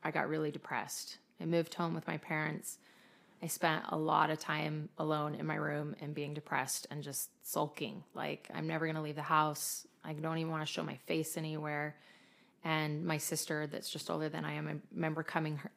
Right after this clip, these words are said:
her coming into my room and being like, "You can't do this. Like, you gotta stand up. You gotta face the facts, face the consequences. Like, you're not the only person that's having sex. Let's be honest, you know? You're just the one that got caught.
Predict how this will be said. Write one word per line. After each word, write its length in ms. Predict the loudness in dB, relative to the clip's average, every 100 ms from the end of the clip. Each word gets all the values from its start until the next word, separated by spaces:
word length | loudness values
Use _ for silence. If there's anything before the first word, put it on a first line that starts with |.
| -14
her 200 | 0 0
coming 300 | 2 0 0
into 160 | -2
my 120 | -4 -2
room 440 | 2 2 2 -2 -2
and 180 | -2
being 240 | 0 0 -2
like, 320 | -2 -4 -6
"You 360 | -2 4 6 6
can't 240 | 6 2 6
do 120 | 4
this. 500 | 4 -2 -4 -6 -8 -4
Like, 360 | -2 -2 -4 -18 -20 -20 -20 _ 2
you 140 | 4
gotta 160 | 6 4
stand 320 | 2 0 4
up. 300 | 6 6 4 -2
You 120 | 0
gotta 220 | 0 -2
face 300 | 0 -2 -2
the 80 | 0
facts, 440 | 6 6 4 -6
face 240 | -4 -4 -4
the 120 | 0
consequences. 1080 | 2 2 0 0 0 2 2 2 0 -4 -10 -20 -20 _ _
Like, 240 | -2 -2 -2
you're 180 | 2 4
not 220 | 4 4
the 140 | 0 2
only 300 | 4 4 4
person 360 | 4 4 4
that's 160 | 0 4
having 320 | 2 4 0
sex. 420 | 0 0 0 0
Let's 220 | -2 -4
be 160 | -2 0
honest, 600 | 0 0 0 0 -2 -4
you 140 | -2
know? 300 | -2 2 0 0 -16 -8
You're 120 | -2 0
just 160 | 2
the 60 | 4
one 80 | 4
that 100 | 4
got 160 | 2
caught. 340 | 6 6 6